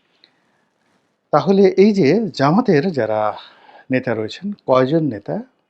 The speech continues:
দাড়িপাল্লা ছিট মানে প্রতীক নিয়ে পাশ করে আসবেন, এটা আর কেউ বুঝুক বা না বুঝুক, জামাতের যারা কেন্দ্রীয় নেতৃত্ব তারা খুব ভালো করে বোঝেন। কিন্তু ওই যে ঠিক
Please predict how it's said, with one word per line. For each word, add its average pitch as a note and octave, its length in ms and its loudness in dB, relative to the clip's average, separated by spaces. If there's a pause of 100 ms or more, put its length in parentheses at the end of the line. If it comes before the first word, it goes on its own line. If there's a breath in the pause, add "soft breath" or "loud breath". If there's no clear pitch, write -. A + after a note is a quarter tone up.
(120)
দাড়িপাল্লা A2+ 840 -4 (380)
ছিট - 300 -8 (280)
মানে G2+ 280 -12 (480)
প্রতীক C3 340 -6
নিয়ে A3 160 -4
পাশ A#2+ 320 -6
করে A#2 220 -4
আসবেন, A#2+ 320 -2 (640 soft breath)
এটা D3 260 -2
আর C#3 280 4
কেউ A3+ 320 2
বুঝুক C3+ 500 -2
বা B2 100 -6
না G#2+ 260 -2
বুঝুক, A#2+ 460 -2 (240)
জামাতের A2 720 -2
যারা A2 420 -6 (560)
কেন্দ্রীয় F#3+ 340 2
নেতৃত্ব G2+ 760 -12 (380)
তারা C#3+ 140 0
খুব C#3+ 200 -8
ভালো A#2 260 -6
করে G2 280 -14
বোঝেন। G2 320 -18 (100)
কিন্তু A3+ 380 0 (880)
ওই E3+ 100 6
যে F#3 100 0 (100)
ঠিক A3+ 280 -2